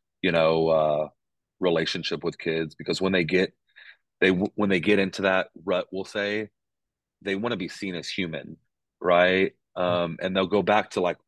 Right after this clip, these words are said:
Speaker 1: the, the four things, you know, am I loved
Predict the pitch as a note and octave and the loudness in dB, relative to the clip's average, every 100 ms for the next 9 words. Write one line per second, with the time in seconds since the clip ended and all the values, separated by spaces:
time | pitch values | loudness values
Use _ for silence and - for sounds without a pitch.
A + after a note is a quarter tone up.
0 | _ A1+ G2 D#2+ F2+ - G2 E2 F2+ D#2+ | _ -10 -8 -6 -8 -2 -2 0 -4 -6
1 | D#2 E2+ E2+ F#2 F#2+ _ _ _ _ _ | -6 -4 -2 -4 -8 _ _ _ _ _
2 | _ _ _ _ _ - F2 D#2+ D#2+ D#2+ | _ _ _ _ _ -6 -2 0 2 0
3 | F2+ | -2